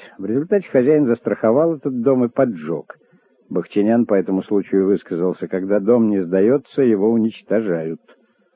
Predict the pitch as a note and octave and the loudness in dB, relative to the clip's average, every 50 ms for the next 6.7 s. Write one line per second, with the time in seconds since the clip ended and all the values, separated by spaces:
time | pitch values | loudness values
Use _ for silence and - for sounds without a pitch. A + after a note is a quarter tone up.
0 | _ _ _ _ _ _ _ _ _ _ _ - C#2+ F#2 G2+ A2+ C#3 C#3 B2+ A2 | _ _ _ _ _ _ _ _ _ _ _ -8 -4 -4 -2 0 0 2 2 2
1 | A2 B2 D#3 D#3 - D#3 C#3+ C#3+ D3 - - F#2+ F#2+ G2+ G2 F2+ - - - C3 | 2 2 0 -2 -2 -4 -2 -2 -2 -2 -4 -4 -2 -2 -4 -4 -6 -4 -4 -2
2 | C3+ C3 A#2+ - - G2 G#2+ A#2 A#2 - A2+ G#2+ - - G2 E2+ - - G#2+ - | -2 -4 -4 -4 -4 -2 -2 -2 -2 -2 -4 -4 -4 -4 -8 -8 -8 -10 -14 -14
3 | - - E2+ - - - F#2+ F#2 F2+ E2+ D#2+ C#2+ C#2 D2 C#2 - - - - - | -12 -18 -20 -18 -12 -10 -8 -4 -4 -4 -4 -4 -10 -16 -18 -20 -20 -20 -20 -20
4 | _ _ _ _ _ _ _ _ _ - - - - - G2+ G#2+ A#2 C3+ D#3 D#3+ | _ _ _ _ _ _ _ _ _ -10 -10 -10 -4 -2 0 2 2 2 2 0
5 | - - C#3+ B2 A2+ A2+ B2+ C3 C3 A2+ - - C3 - - - F#2+ D#2 D2+ D2 | 0 0 -2 -2 0 0 0 0 0 0 -4 -12 -12 -10 -4 -6 -4 -4 -6 -12
6 | C#2 - - D2 D2 D2+ D2+ - _ - - - _ | -16 -14 -14 -14 -14 -14 -16 -18 _ -20 -20 -20 _